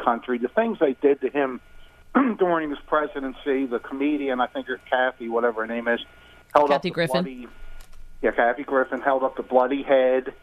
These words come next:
Speaker 1: Uh, Bill Maher on his show made a joke about Donald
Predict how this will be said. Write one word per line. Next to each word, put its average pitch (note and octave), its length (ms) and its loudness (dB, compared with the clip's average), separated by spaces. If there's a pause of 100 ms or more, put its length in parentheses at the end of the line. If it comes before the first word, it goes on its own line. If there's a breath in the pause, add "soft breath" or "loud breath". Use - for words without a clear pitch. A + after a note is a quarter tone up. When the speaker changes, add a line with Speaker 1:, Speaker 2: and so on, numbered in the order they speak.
(480 soft breath)
Speaker 1:
Uh, A2+ 300 4 (460)
Bill E3 240 4
Maher C3+ 640 2 (200)
on B2+ 200 0
his B2+ 180 -2 (180)
show D3 500 0 (640 loud breath)
made D3 260 2
a C3 40 4
joke D#3 380 0
about B2+ 320 0
Donald C#3 480 0